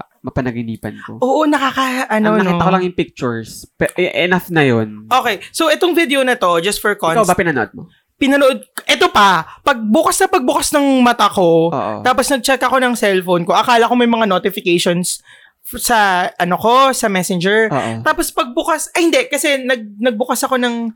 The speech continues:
Speaker 2: Messenger namin sa office.
Speaker 1: Mm, mm, mm.
Speaker 2: Tapos, <clears throat> pagkita ko nga, eh, sabi ko, "Ay, wala pang message." So, tulog pa yung mga katrabaho ko.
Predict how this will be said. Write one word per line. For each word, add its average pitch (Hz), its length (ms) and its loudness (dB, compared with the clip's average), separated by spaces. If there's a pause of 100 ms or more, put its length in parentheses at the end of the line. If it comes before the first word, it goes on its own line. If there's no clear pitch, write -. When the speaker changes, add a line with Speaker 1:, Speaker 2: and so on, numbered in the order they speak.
(160)
Speaker 2:
Messenger 233 380 0
namin 208 220 0
sa 214 100 0
office. 170 520 2
Speaker 1:
Mm, 151 100 -8
mm, 135 200 -6
mm. - 120 -8
Speaker 2:
Tapos, 254 500 -2 (320)
<clears throat> - 420 -10
pagkita 285 440 -4
ko 311 120 4
nga, 240 160 2
eh, 220 120 0
sabi 226 220 -2
ko, 220 100 -4
"Ay, 233 140 2
wala 247 240 2
pang 233 140 -6
message." 165 600 -2
So, 220 160 0
tulog 214 300 -2
pa 214 100 -2
yung 202 100 0
mga 190 140 2
katrabaho 160 520 0
ko. 147 160 -4